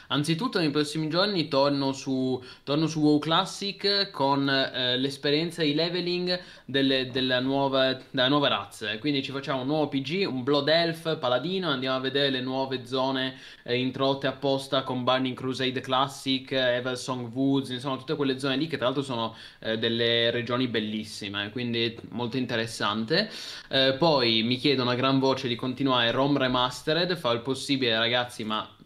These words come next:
ci sono, c'è già un botto di roba da portare, e tra queste cito anche Chivalry due,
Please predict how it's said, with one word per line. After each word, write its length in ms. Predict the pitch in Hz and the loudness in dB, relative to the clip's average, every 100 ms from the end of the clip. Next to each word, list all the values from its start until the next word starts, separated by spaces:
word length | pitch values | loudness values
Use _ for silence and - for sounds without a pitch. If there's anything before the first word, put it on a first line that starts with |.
| - - - | -20 -20 -8
ci 80 | - | -6
sono, 220 | 131 131 | -4 -4
c'è 160 | 123 135 | -4 -4
già 100 | 131 | -2
un 160 | 131 131 | 0 2
botto 260 | 139 139 | 2 2
di 120 | 127 | 2
roba 180 | 127 139 | 4 4
da 140 | 123 117 | 2 2
portare, 600 | 139 147 139 135 156 180 - - - | 0 2 2 4 2 -2 -8 -16 -2
e 220 | 165 143 | 2 2
tra 160 | 170 | 2
queste 360 | 185 175 175 196 | 2 2 2 0
cito 220 | 165 156 | 0 2
anche 300 | 131 170 165 | 2 2 0
Chivalry 500 | - - 185 151 131 | -2 0 2 2 2
due, 600 | 147 143 101 101 110 - | 0 0 0 0 -2 -6